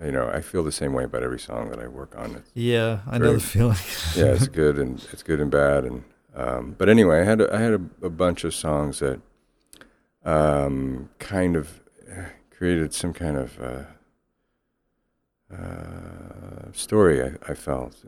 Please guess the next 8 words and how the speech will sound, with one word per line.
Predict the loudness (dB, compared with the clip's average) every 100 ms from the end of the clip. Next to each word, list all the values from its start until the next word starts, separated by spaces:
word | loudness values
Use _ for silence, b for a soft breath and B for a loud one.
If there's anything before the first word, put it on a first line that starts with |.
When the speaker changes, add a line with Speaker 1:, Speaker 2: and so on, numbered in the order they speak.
| -12
Speaker 1:
that | -8 -8 -6
I, | -6 -6 -8 -12 -16 -16 _ _ -6
I, |
I | -6
was | -8 -12 -12 -6
interested | -6 -4 -8 -6
in | -8 -8 -12 _ _ _ -14
presenting. | -6 -4 -4 -8